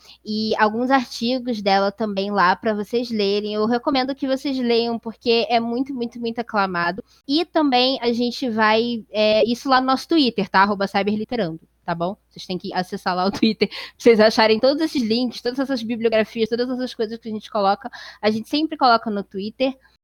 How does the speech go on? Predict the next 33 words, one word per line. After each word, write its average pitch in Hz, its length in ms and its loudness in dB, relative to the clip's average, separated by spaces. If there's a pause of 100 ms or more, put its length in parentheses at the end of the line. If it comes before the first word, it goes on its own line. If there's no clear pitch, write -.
(120)
E 269 120 -2
é 311 100 0
isso 339 160 -2
aí, 466 180 2
se - 140 -8
vocês 254 240 -2
gostaram 262 460 2
desse 254 200 -2
episódio, 214 720 0
é, 202 320 0
recomendem 247 640 0
pra 320 160 2
uma 285 160 0
pessoa 269 380 -2
que 254 100 -12
vocês 233 300 -2
acham 214 400 -2
que 208 440 -10
vai 202 140 -2
gostar 202 420 -4
de 202 120 -10
saber 202 260 -6
mais 190 280 -4
sobre 185 200 -12
plágio, 208 720 2 (280)
é, 185 200 2
talvez 196 380 -2
uma 202 100 -4
amiga 196 300 -2
sua 214 300 -6
que 196 100 -8
é 185 60 -4
escritora, 202 880 -2